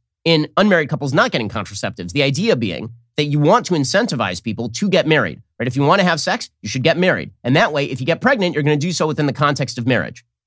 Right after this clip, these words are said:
The Supreme Court says there is no rational basis for you to ban contraceptives from unmarried people. Now, again, this is not a question as to whether you agree with the law or disagree with the law. This is a question as to whether the founders of the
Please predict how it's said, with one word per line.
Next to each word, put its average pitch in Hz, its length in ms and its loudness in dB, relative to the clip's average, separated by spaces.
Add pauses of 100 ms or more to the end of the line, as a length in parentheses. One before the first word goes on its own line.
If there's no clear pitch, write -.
(500)
The 147 80 -4
Supreme 226 320 2
Court 202 200 2
says 185 160 0
there 156 120 2
is 131 100 2
no 220 260 4
rational 185 480 0
basis 151 460 -4 (260)
for 196 180 4
you 196 100 2
to 156 100 -2
ban 143 380 2
contraceptives 143 680 -2 (180)
from 185 180 4
unmarried 156 360 2
people. - 280 -4 (840)
Now, 180 120 6
again, 226 300 0 (920)
this 151 120 0
is 180 60 2
not 233 120 4
a 208 40 -4
question - 300 0
as 120 100 -2
to 139 60 -6
whether 151 140 2
you 139 140 0
agree 135 240 0
with 202 100 0
the - 80 -4
law 170 140 2
or 107 80 -2
disagree 123 320 -2
with 87 100 -4
the 95 60 -8
law. 85 160 0
This 117 80 -2
is 147 80 -2
a - 20 -2
question 196 320 0
as 143 120 -2
to 131 100 -4
whether 185 340 0 (200)
the 127 40 -4
founders 226 540 2
of 156 120 -6
the 131 160 -4